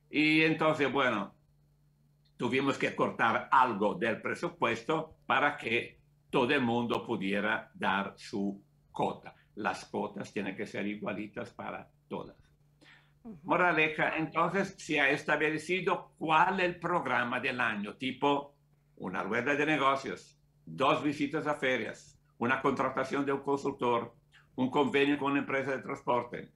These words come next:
Speaker 1: un convenio con una empresa de software. Se hace un listado de servicios. Otra vez abre cierre paréntesis. Claro que si tú antes no le haces un curso de exportación, la gente no va a entender por qué este tipo de servicio.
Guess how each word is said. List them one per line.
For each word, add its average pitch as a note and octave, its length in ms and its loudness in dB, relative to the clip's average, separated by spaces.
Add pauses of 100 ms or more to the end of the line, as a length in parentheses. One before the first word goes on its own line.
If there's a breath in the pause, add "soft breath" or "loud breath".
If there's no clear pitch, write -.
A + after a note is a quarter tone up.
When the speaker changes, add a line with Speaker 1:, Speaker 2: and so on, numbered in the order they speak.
(120)
Speaker 1:
un C#3+ 100 -2
convenio C#3 420 2
con C#3+ 120 2
una C#3 100 2
empresa B2+ 320 -4
de C3 120 -2
software. - 480 -2
Se E3 300 2
hace D#3 260 4
un D#3+ 220 0
listado A#2 800 -2
de F2 320 -10 (280)
servicios. - 1120 -6 (1080 soft breath)
Otra B2+ 320 2
vez B2+ 260 0
abre A#2+ 280 2
cierre A#2 240 -2
paréntesis. G#2 560 -2
Claro A#2+ 400 2
que A2+ 120 -6
si G#2+ 200 -10
tú A2+ 220 -2
antes C#3 460 -4
no G2+ 160 -2
le G2 160 -2
haces G2+ 260 0
un F2+ 140 -6
curso G#2 380 -8
de F2 120 -6
exportación, G2 680 -10
la A#2+ 120 -4
gente C#3 320 -4
no A#2 200 -2
va D#3 80 2
a F3 60 0
entender - 760 -4 (720)
por B2+ 240 2
qué F#3 220 2
este A#2 260 -4
tipo A2 300 -6
de G#2 140 -4
servicio. A2+ 600 -8